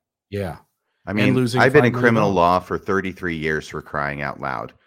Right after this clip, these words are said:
Speaker 2: Some people <laughs> actually regret things, but most of them regret it when they get caught. And that's ex-, wh-, exactly what this is.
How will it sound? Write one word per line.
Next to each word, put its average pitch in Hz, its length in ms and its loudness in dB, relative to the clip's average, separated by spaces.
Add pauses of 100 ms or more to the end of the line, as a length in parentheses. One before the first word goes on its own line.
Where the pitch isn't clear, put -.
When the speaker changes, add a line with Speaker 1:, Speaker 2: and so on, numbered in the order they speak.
(260)
Speaker 2:
Some 175 200 0
people 117 280 0
<laughs> - 20 6
actually 104 340 0
regret 127 540 0
things, 110 240 -2 (320)
but 123 100 -4
most 139 240 0
of 127 80 0
them 113 80 -4
regret 87 380 -2
it 76 60 -8
when 85 120 -6
they 85 80 -6
get 78 240 -6
caught. 55 320 -10 (360)
And 90 120 -6
that's 95 200 -2
ex-, 73 320 -12
wh-, 90 100 -6
exactly 120 540 0
what 92 140 -4
this 90 180 -8
is. 95 140 -10